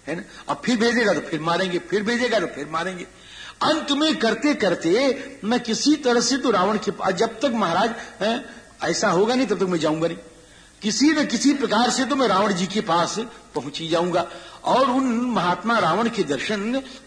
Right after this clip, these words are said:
तो मैं कर ही लूंगा किसी न किसी तरह से, है ना। तो अब रावण का दर्शन करना चाहिए। तो कहीं इसको उपद्रव न करो, कोई और उपाय कर लो। तो कहे और क्या उपाय करें? देखो, साम दाम दंड भेद,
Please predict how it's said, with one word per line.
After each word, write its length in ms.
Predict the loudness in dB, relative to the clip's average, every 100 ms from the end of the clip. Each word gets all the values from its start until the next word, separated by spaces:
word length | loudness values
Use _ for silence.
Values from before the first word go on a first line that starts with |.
| -4
तो 100 | 0
मैं 180 | 0
कर 140 | 0 -2
ही 180 | 0 -2
लूंगा 240 | -2 -6
किसी 240 | -8 -12
न 80 | -14
किसी 220 | -16 -18
तरह 180 | -18 -20
से, 340 | -20 -20 -6 -4
है 80 |
ना। 60 | -4 -8 -16 -10
तो 60 | -4
अब 140 | 0
रावण 300 | 2 2 2
का 120 | 2 0
दर्शन 300 | -2 -6 -6
करना 240 | -4 -4
चाहिए। 340 | -2 -2 -2 -6 -18 -18 -16 -10
तो 60 |
कहीं 240 | -8 -4 -4
इसको 160 | -4
उपद्रव 460 | -4 -2 -2 -2 -2
न 40 |
करो, 220 | -2 -2 -2 -6 -12 -6
कोई 140 | -2
और 200 | 0 0
उपाय 240 | 0 -2
कर 180 | -2 -4
लो। 140 | -8 -14 -18 -20 -20 -14
तो 60 | -8
कहे 160 | -6
और 260 | -4 -6 -6
क्या 240 | -8 -8
उपाय 340 | -8 -2 -2 0
करें? 240 | 0 0 -2 -16 -10 -6
देखो, 160 | -2
साम 500 | -2 0 2 2 0
दाम 340 | 0 0 0 0
दंड 240 | -2 -2
भेद, 340 | -4 0 -2